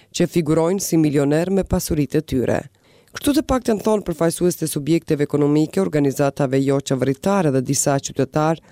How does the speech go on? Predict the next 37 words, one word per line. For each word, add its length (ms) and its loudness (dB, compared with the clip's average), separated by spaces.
sipas 400 0
të 100 0
cilëve 380 2
pasurimi 500 0
zyrtarëve 600 -2
shtetëror 640 -2
është 200 0
bërë 200 0
duke 240 -2
zbrazur 540 0
gjepat 560 -2
e 100 -2
varfër 440 -2
të 160 2
qytetarëve 580 -2
të 160 -2
vendit. 540 -2
Një 160 4
situatë 520 -2
e 100 -8
tillë 200 2
sipas 360 -4
tyre 260 2
dëshmon 400 0
për 160 -2
nivelin 400 0
e 80 2
lartë 320 0
të 80 -4
korrupsionit 640 0
dhe 160 0
krimit 400 0
të 80 2
organizuar, 720 2
që 160 2
ka 220 2
vënë 200 0